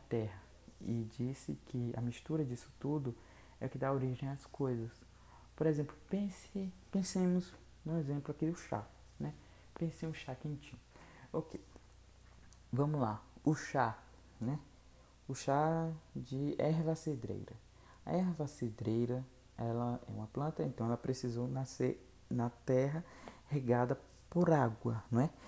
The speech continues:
E aí você colheu a erva cedreira, né?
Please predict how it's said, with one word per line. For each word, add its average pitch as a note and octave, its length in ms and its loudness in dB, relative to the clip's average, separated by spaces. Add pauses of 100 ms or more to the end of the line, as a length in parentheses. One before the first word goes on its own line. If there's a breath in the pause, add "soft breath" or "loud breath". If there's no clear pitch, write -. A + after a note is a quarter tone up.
(260 loud breath)
E B2 160 4
aí C#3+ 440 6 (560)
você A#2+ 840 -2 (160)
colheu A#2+ 440 2 (180)
a G2+ 160 -8
erva G2 260 -8
cedreira, - 600 -14 (460)
né? G#2 200 -4